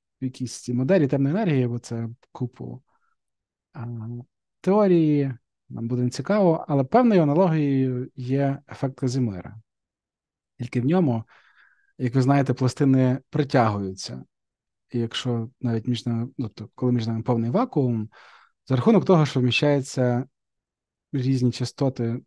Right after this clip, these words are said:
тобто не, деякі частоти не вміщаються всередину між пластинами, нульові коліва-, коливання поля, а ззовні вміщаються всі, їх більше, і, відповідно, ці пластини стискують. Так от, тут щось схоже, тільки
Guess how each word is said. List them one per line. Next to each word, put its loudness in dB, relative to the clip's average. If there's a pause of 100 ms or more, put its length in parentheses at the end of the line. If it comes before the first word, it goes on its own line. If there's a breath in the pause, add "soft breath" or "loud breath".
(220)
тобто -10 (240)
не, 4
деякі 2
частоти -4
не 0
вміщаються -2
всередину -2
між -2
пластинами, -4 (680 soft breath)
нульові 6
коліва-, 0
коливання 0 (180)
поля, 0 (180)
а -4
ззовні 0
вміщаються -4
всі, 0
їх 0
більше, 0
і, -4
відповідно, -2
ці -6
пластини -4
стискують. -12 (920 loud breath)
Так -2
от, -6 (640)
тут -10
щось 2
схоже, 2
тільки 0